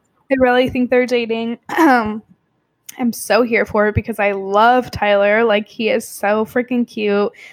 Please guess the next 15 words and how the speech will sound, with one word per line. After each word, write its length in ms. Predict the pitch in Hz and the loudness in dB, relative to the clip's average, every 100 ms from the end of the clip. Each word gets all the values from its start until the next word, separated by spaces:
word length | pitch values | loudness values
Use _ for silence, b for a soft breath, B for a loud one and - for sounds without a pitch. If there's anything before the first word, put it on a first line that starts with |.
| B | B
so 400 | - - 233 233 | -20 -2 2 2
sweet, 680 | 247 - 226 202 196 208 - B B _ - | 0 -4 -2 0 0 -2 -6 B B _ -4
and 760 | 220 214 208 202 202 202 202 - - _ _ _ _ _ _ _ - | -2 2 2 2 0 -4 -8 -12 -16 _ _ _ _ _ _ _ -18
so 240 | - 269 | 0 0
is 100 | 277 | 0
she. 380 | - 285 240 - _ | -4 -8 -10 -12 _
And, 100 | 233 | -2
like, 160 | 226 226 | 0 2
I 140 | 226 | -2
so, 600 | 233 - 240 233 226 214 - | -2 -2 2 4 4 2 0
I, 160 | 226 | 0
like, 240 | 233 233 - | 2 -2 -2
ship 260 | - 226 - | -4 -4 0
that, 340 | 190 - - _ | 0 0 -4 _
like, 360 | 220 208 202 - | 0 0 0 -6